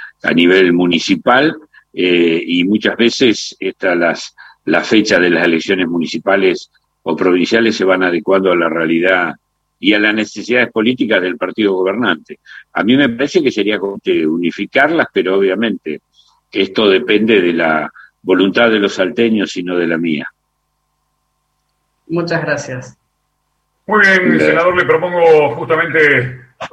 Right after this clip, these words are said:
Speaker 3: viajar a la provincia de Neuquén. Allí está Marcela Toranzo. Te escuchamos, Marcela, adelante.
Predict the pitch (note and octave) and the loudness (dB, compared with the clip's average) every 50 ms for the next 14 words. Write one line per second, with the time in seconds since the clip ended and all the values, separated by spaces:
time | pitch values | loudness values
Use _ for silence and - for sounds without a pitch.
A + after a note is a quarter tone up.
0 | - - A#2+ C#3+ D#3 - - E3+ E3 D#3 - D3 D3+ E3 - E3+ D#3 - - D#3 | -14 -6 -2 -2 0 2 2 2 2 2 2 2 2 2 2 0 -4 -2 0 2
1 | D3+ C#3 C#3 C3+ C3 B2+ C#3+ D3 D3+ D3 D3+ D3 - - E3 D3+ C#3+ C#3+ C#3 C#3 | 2 2 2 0 0 0 0 0 0 0 -2 -2 0 2 2 2 2 0 -4 -8
2 | - - - B2+ C3 B2+ - F#3 D#3 C#3+ B2 B2+ - E3 D#3+ D#3+ D3 C#3+ C#3 - | -10 -10 -8 -6 -6 -4 -2 -2 -2 -2 -2 -2 0 0 2 2 0 0 -4 -4
3 | - D#3 D3 D3 D3 D3+ D#3+ E3 D#3 C3+ C3 C#3 B2+ C#3 B2+ E3 D3 C3+ A#2+ A#2 | -4 -2 -2 0 0 2 0 0 -2 -4 -8 -10 -8 -6 -2 -2 -2 -2 -2 -8
4 | A#2 - C3 B2+ B2+ C3+ C#3 C3 A2 - | -10 -10 -8 -6 -4 -4 -4 -6 -8 -12